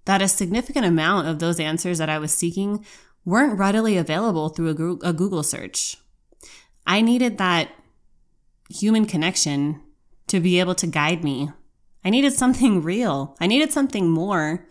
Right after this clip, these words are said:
than just technology in order to help me through something I was struggling with.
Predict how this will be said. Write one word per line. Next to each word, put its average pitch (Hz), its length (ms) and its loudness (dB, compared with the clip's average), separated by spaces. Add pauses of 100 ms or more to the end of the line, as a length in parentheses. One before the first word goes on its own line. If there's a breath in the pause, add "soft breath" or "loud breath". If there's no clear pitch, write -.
(440 soft breath)
than 185 120 2
just 214 160 2
technology 175 840 0 (340)
in 190 160 2
order 190 260 0
to 220 120 0
help 180 300 0
me 160 200 2
through 170 220 -2
something 180 320 0
I 156 60 -2
was 147 120 -4
struggling 170 500 -4
with. - 440 -12